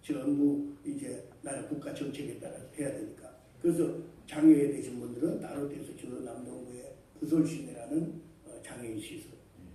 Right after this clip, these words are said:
Speaker 1: 중증 장애인 시설, 또 이제 이렇게 아이들은, 어, 아이들은 보육원, 옛날에는 고아원이라고 했는데 지금 보육원, 여기에서 여기 가까운데 보육원이, 여기 해피홈이라는 보육원이 있어요. 또 이제 어르신 분들은 또 따로 모아가지고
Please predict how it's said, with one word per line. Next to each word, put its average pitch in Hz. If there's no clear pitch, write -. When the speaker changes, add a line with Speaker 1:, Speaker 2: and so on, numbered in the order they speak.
Speaker 1:
중증 139
장애인 107
시설, -
또 175
이제 -
이렇게 -
아이들은, 165
어, -
아이들은 151
보육원, 147
옛날에는 156
고아원이라고 143
했는데 -
지금 143
보육원, 156
여기에서 143
여기 143
가까운데 143
보육원이, 135
여기 156
해피홈이라는 -
보육원이 -
있어요. -
또 180
이제 147
어르신 165
분들은 143
또 185
따로 147
모아가지고 127